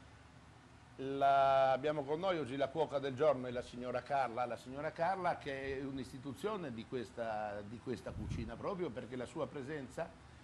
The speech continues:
è ormai lunga, trentacinque anni, quindi è una storia, una vita tra queste pentole.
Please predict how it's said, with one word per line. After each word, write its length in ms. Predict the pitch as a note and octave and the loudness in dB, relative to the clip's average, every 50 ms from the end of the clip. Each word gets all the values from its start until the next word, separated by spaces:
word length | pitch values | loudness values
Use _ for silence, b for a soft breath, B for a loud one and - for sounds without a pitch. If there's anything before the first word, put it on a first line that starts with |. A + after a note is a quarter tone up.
| B B B B | B B B B
è 120 | - B2+ C3+ | -8 -6 -4
ormai 320 | C3 C3+ D3+ D#3 D3+ C#3 | -4 -2 -2 -2 -2 -2
lunga, 400 | C3+ D3+ D3 C#3+ C3+ C#3 D#3+ D3 | -2 -2 -2 -2 -2 -2 -4 -4
trentacinque 800 | - - C#3 C#3 B2+ A2 C3 A#2 - - B2+ A2+ G#2 A2+ A2+ G2+ | -4 -6 -8 -8 -6 -6 -8 -8 -8 -8 -10 -8 -6 -6 -6 -6
anni, 360 | E2+ E2 E2+ E2+ F2 F2+ E2+ - | -6 -8 -10 -12 -16 -16 -16 -12
quindi 400 | - B2 B2+ A#2+ A#2 A2 A2+ G#2 - B B B B B B B - | -10 -8 -6 -6 -6 -6 -8 -8 -10 B B B B B B B -12
è 380 | - A#2+ B2 A#2+ A#2+ A#2 A#2 A#2 | -8 -6 -6 -4 -4 -4 -6 -6
una 260 | A#2+ C3 A#2+ C3 B2+ | -4 -4 -4 -6 -6
storia, 420 | B2+ - F3 E3+ E3+ E3+ E3 D3 | -6 -2 0 0 2 2 0 -2
una 240 | C#3 D3+ C3+ C#3 C3+ | -4 -6 -6 -6 -8
vita 560 | C3 B2 C#3 C#3 - - C#3+ B2+ - - - - - - - G#2+ - | -6 -6 -6 -6 -6 -4 -4 -4 -4 -8 -14 -18 -18 -16 -16 -14 -10
tra 160 | - A#2+ B2 A2+ | -8 -6 -6 -4
queste 320 | - C3+ G#2+ - - A2 | -4 -6 -6 -6 -8 -10
pentole. 420 | - - F#2+ E2 D#2+ D2+ D2+ C#2 | -10 -10 -12 -12 -12 -14 -14 -14